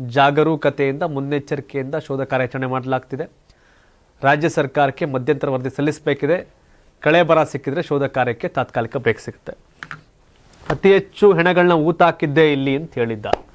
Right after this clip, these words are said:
ಆರು ಮೂರು ಅಡಿ ಆದ್ರೆ ಆಗಲ್ಲ ಅಂದ್ಬಿಟ್ಟು ಅವ್ರೇನ್ ಮಾಡ್ತಾರೆ, ಇನ್ನೂ ದೊಡ್ಡದಾಗಿ ತೆಗಿತಾವ್ರೆ, ಸಿಕ್ಕರೆ ಸಿಕ್ಬಿಡ್ಲಿ ಅಂತ.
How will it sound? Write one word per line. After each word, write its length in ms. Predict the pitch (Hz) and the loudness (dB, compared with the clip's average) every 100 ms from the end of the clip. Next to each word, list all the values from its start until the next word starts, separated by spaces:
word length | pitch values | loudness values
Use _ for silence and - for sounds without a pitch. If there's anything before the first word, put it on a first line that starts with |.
| - - - - - - | -20 -20 -20 -20 -20 2
ಆರು 320 | 131 208 233 | 4 6 4
ಮೂರು 220 | 208 208 | 4 4
ಅಡಿ 140 | 190 180 | 6 6
ಆದ್ರೆ 220 | 170 165 | 6 6
ಆಗಲ್ಲ 320 | 143 151 151 | 4 4 2
ಅಂದ್ಬಿಟ್ಟು 320 | 139 131 139 | 2 0 0
ಅವ್ರೇನ್ 200 | 131 135 | 2 2
ಮಾಡ್ತಾರೆ, 280 | 127 123 147 | 0 -2 -2
ಇನ್ನೂ 140 | 151 127 | 0 2
ದೊಡ್ಡದಾಗಿ 360 | 123 143 160 | 4 4 4
ತೆಗಿತಾವ್ರೆ, 400 | 143 127 120 113 | 2 -2 -2 -4
ಸಿಕ್ಕರೆ 340 | - - 170 151 | -4 0 2 2
ಸಿಕ್ಬಿಡ್ಲಿ 460 | 139 139 139 110 | 0 -2 -4 -2
ಅಂತ. 180 | 110 | -6